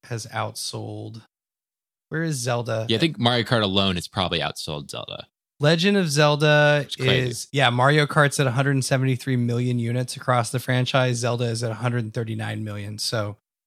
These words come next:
Speaker 1: you got me.
Speaker 2: But I do have to say, Mario Kart games are good. Mario Kart eight, I think it's one of the best, one of the best driving games ever.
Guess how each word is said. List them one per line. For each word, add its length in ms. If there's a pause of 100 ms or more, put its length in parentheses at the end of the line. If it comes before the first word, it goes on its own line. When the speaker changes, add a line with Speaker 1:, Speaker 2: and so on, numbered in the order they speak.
(260)
Speaker 1:
you 120
got 180
me. 200 (440)
Speaker 2:
But 320 (720)
I 60
do 60
have 80
to 40
say, 100
Mario 200
Kart 120
games 200
are 120
good. 300 (220)
Mario 120
Kart 140
eight, 220 (600)
I 80
think 140
it's 160 (560)
one 160
of 80
the 60
best, 180 (560)
one 240
of 80
the 80
best 200
driving 260
games 160
ever. 120